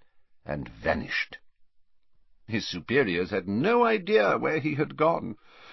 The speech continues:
They were as surprised as anyone at his disappearance, and that was the last that was seen or heard of Tom Riddle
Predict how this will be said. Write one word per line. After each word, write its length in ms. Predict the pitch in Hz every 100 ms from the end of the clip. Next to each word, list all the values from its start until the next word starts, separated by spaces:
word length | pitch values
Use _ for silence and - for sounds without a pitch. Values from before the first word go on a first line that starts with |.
| -
They 280 | 113 196 226
were 200 | 196 160
as 140 | 131
surprised 680 | - 107 - 120 185 202 131
as 140 | 98
anyone 420 | 196 269 262 190
at 80 | 101
his 160 | 107 92
disappearance, 800 | 92 101 80 101 80 73 - - - - - - _ -
and 180 | 65 -
that 300 | 127 151 - - -
was 160 | -
the 120 | - 73
last 500 | 76 113 160 143 -
that 180 | 143
was 120 | 110 -
seen 480 | - 127 165 180
or 240 | 180 175 156
heard 420 | 135 135 139 135
of 160 | 95 - -
Tom 400 | 135 156 151 139
Riddle 460 | 131 156 95 80